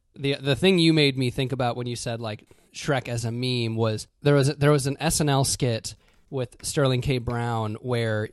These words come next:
he's, like, at dinner with his future in-laws, and his in-laws are talking about Coco, and they're like, "It's the best animated movie we've ever seen," and he, like, laughs and goes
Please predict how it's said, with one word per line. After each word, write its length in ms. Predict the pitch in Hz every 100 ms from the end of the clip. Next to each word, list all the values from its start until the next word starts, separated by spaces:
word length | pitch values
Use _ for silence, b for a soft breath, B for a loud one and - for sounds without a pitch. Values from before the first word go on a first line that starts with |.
| -
he's, 320 | - 147 127
like, 160 | 123 127
at 240 | 135 139
dinner 560 | 127 131 135 139 143 - b b b -
with 200 | 127 -
his 540 | 131 117 110 107 - _ _ _ _
future 340 | - 139 139 117
in-laws, 600 | 120 135 139 143 147 -
and 180 | - 120
his 100 | 123 -
in-laws 360 | 123 131 131
are 40 | 123
talking 300 | 131 120 135
about 240 | 113 -
Coco, 640 | - 120 127 147 156 156 - - _
and 200 | - 123 120
they're 120 | 117
like, 280 | 110 107 b b b -
"It's 180 | 135
the 120 | - 135
best 280 | 190 185
animated 340 | 180 160 156 143
movie 240 | 151 147
we've 180 | 127 113
ever 200 | 127 131
seen," 260 | 123 127 110
and 80 | 123
he, 100 | 143
like, 180 | 139 120 175
laughs 400 | 110 113 139 -
and 80 | 131
goes 340 | 110 107 -